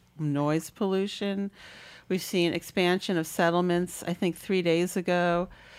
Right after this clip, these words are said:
You know, I mean, uh, in the New York Times today, they were listing, you know, what are, what are already the global impacts of Trumpism, and the very first thing was settler expansion in Israel.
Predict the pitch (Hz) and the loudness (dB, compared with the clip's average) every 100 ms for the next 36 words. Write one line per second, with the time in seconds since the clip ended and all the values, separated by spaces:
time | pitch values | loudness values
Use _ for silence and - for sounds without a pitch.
0 | - 208 202 185 - 202 208 180 190 185 | -4 6 8 8 6 6 4 4 4 6
1 | 170 196 208 214 214 208 180 196 - 180 | 4 2 4 4 2 2 2 0 -2 2
2 | 170 160 170 170 165 185 - 196 170 160 | 4 6 4 4 2 0 -2 0 2 2
3 | 160 165 185 185 175 202 202 190 - 185 | 4 6 6 6 6 6 6 6 6 8
4 | 190 175 170 165 175 175 170 160 160 160 | 6 6 4 4 2 2 0 2 2 2
5 | 160 - 170 175 165 170 170 - 165 156 | 2 2 -2 0 0 0 -2 -6 -4 -4
6 | - 170 165 180 175 185 190 185 170 160 | -2 -2 0 0 -2 0 0 0 0 0
7 | 160 160 170 170 160 - 165 156 156 160 | 2 2 2 0 -4 -2 0 0 0 0
8 | 156 170 170 - - 175 175 180 196 185 | 2 2 0 -4 -4 -2 -2 -2 -2 -2
9 | 180 151 135 160 - 170 175 | -2 -2 0 -2 -2 -2 -2